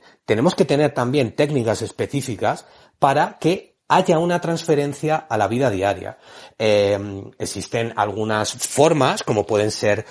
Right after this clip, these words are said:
registros, registros ecológicos. Es decir, muchas veces al paciente, todos los días, cuando le vemos, le preguntamos, "¿Qué tal ha ido todo? Cuéntame un poco". O, "Si te he visto cada dos o tres días,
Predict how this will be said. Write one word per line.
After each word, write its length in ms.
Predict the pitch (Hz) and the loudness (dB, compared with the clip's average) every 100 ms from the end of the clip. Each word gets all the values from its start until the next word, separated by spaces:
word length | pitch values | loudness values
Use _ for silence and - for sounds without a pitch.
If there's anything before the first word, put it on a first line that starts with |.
| - - | -14 -4
registros, 800 | 104 - 139 151 135 123 123 | -2 2 0 0 2 4 4
registros 480 | 120 101 117 - 113 | 2 -2 -4 -4 -4
ecológicos. 880 | 110 101 98 156 127 104 107 110 110 - - | -4 0 2 2 0 -2 -2 -2 -6 -14 -8
Es 100 | 110 | -2
decir, 340 | 113 110 101 - - | 0 0 -4 -10 -4
muchas 280 | 127 165 127 | 2 2 4
veces 480 | 160 - 165 247 - | 2 4 0 0 -4
al 160 | 104 | -4
paciente, 720 | - - 127 156 165 147 247 - - _ _ _ _ _ - | -4 -4 -2 -2 0 -2 -2 -8 -20 _ _ _ _ _ 0
todos 180 | 113 | 4
los 160 | 156 117 | 4 4
días, 460 | 131 156 165 - _ | 4 4 0 -6 _
cuando 240 | - - 92 | -20 -18 -10
le 120 | 92 | 0
vemos, 640 | 139 170 147 233 - _ _ _ - | 2 2 0 -2 -8 _ _ _ -10
le 140 | 104 | -4
preguntamos, 580 | 110 107 101 113 143 - | -2 -2 0 2 0 -2
"¿Qué 140 | 120 | 0
tal 180 | 120 127 | 2 4
ha 100 | 127 | 4
ido 180 | 113 95 | 2 -2
todo? 440 | 101 120 110 _ | -4 -6 -8 _
Cuéntame 400 | - 113 123 117 | -10 -6 -4 -4
un 120 | 110 107 | -6 -4
poco". 520 | 95 143 117 - _ | -4 -2 -4 -4 _
O, 260 | 87 85 87 | -18 -16 -14
"Si 200 | - 92 | -12 -10
te 120 | 90 | -4
he 40 | 90 | -4
visto 920 | 98 - 98 101 98 101 101 98 98 110 - | -4 -2 0 2 0 0 0 0 -2 -10 -2
cada 220 | 95 92 | 0 4
dos 320 | 113 120 - | 4 4 2
o 60 | 98 | -2
tres 240 | 101 87 | -2 0
días, 420 | 113 117 107 110 | 2 4 2 -2